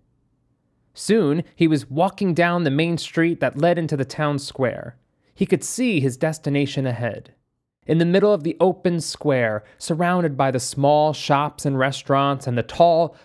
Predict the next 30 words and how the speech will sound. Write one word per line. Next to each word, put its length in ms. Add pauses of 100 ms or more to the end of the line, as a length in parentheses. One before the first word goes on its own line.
clock 340
tower 460
that 180
reached 400
high 460
above 400
the 80
town 340
hall 240
below 360
it, 220 (380)
was 220
the 80
well. 420 (560)
The 80
well 420
appeared 520
from 200
nowhere 480
twenty-three 680
years 340
ago, 440 (240)
the 80
day 520 (160)
golden 400
coins 560
appeared 520
beside 520
newborn 420
babies. 640